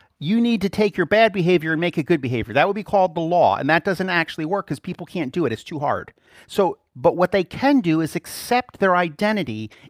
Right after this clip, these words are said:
in Christ, the Messiah, as their true identity and reject anything else that is given to them. Reject anything that is not Christ, but accept him and accept what he did on the cross for their sins.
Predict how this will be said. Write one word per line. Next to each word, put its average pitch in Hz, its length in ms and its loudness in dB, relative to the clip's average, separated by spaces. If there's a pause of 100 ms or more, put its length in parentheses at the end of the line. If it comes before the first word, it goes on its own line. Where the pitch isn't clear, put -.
in 180 180 0
Christ, - 680 -2 (180)
the 160 140 4
Messiah, 165 680 0 (260)
as 165 200 4
their 170 140 0
true 214 380 -2
identity 175 640 0 (180)
and 185 200 2
reject 190 720 0 (100)
anything 233 500 0
else 156 400 -2 (180)
that 160 120 2
is 151 120 0
given 180 300 0
to 131 140 -2
them. 98 220 -10 (380)
Reject 175 520 2
anything 233 480 -2
that 180 320 -6
is 151 180 0
not 180 380 2
Christ, - 680 -4 (380)
but 165 120 2
accept - 640 0
him 117 340 -4 (240)
and 165 100 2
accept - 460 -2
what 170 220 -2
he 220 260 -8
did 196 180 2
on 165 140 2
the 151 60 -4
cross 214 420 0
for - 160 -10
their 180 140 -8
sins. 170 680 -6